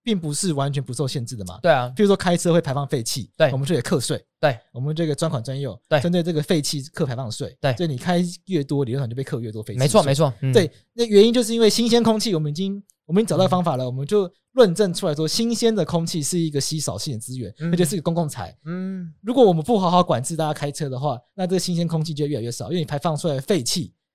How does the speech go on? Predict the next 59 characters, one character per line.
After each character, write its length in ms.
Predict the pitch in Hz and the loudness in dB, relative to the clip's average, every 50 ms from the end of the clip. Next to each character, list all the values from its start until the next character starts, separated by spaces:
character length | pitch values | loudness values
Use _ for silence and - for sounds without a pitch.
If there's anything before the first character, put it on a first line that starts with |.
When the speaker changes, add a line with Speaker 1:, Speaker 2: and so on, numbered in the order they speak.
| _ _ _ | _ _ _
Speaker 1:
就 100 | 196 185 | -4 -4
是 140 | 170 180 165 | -2 -2 -2
在 140 | 190 180 160 | 0 -2 0
消 220 | - - 165 156 | 0 0 0 0
耗 120 | 151 165 | 2 0
我 60 | 131 98 | -2 -2
们 120 | 107 113 | -4 -8
新 120 | 113 131 | -8 -8
鲜 100 | 135 127 120 | -8 -8 -8
空 160 | 127 120 117 | -8 -10 -10
气。 140 | - - 117 | -10 -10 -4
Speaker 2:
没 100 | 131 143 | -2 -2
错， 140 | - 208 190 | 2 2 2
没 100 | 156 147 | 2 2
错， 100 | 139 165 | 4 6
Speaker 1:
那 80 | 220 190 | 6 6
我 80 | 165 | 6
觉 120 | 151 190 220 | 6 6 6
得 60 | 233 | 6
如 120 | 254 330 | 6 8
果 100 | 330 240 | 8 6
这 140 | - - 254 | 6 6 2
一 80 | 240 208 | 2 2
个 80 | 196 202 | 4 6
论 160 | 226 202 180 | 6 6 6
述， 200 | 175 - 208 170 143 - _ _ _ _ | 4 2 0 0 0 -2 _ _ _ _
Speaker 2:
没 60 | - | -14
错。 80 | - - | -12 -4
可 140 | - - 180 | 0 6 6
以 80 | 226 269 | 8 8
成 160 | - - 165 | 8 6 4
立 100 | 170 156 | 2 2
的 120 | 139 123 | 0 2
话。 60 | 131 220 | 6 6
Speaker 1:
可 60 | 277 | 6
以 120 | 311 240 | 6 4
找 220 | - - 127 101 - | 2 0 -2 -2 2
到 140 | - 214 - 127 110 120 - - | 6 6 8 8 6 2 -2 -2
的 160 | 139 139 202 | 2 4 6
话， 180 | 202 160 123 | 6 6 4
Speaker 2:
对， 80 | 117 143 | 2 4
嗯。 0 | |
Speaker 1:
也 120 | 165 214 | 4 4
许 140 | 226 - 202 | 4 4 0
我 60 | 156 | 0
们 100 | 139 131 | 0 -2
就 140 | 131 175 180 | -2 -2 -4
可 140 | 175 - 175 | -2 0 -2
以 100 | 135 123 | -2 -2
找 180 | 127 - - 123 | -4 -6 -6 -4
到 120 | 143 165 | -2 -2
一 20 | 160 | -2
个 160 | 147 135 143 147 - _ - _ | -2 -4 -4 -6 -10 _ -8 _
方 160 | 175 170 175 | -2 0 0
法 200 | 156 127 98 92 | 0 -2 -2 -4
去 240 | - - 156 135 - _ _ _ _ _ - | -6 -6 -8 -8 -8 _ _ _ _ _ -2
论 180 | 196 160 147 | 0 0 2
证 160 | 147 175 147 139 | 2 0 -2 -2
说， 280 | 135 143 139 135 131 | -2 -2 -4 -4 -4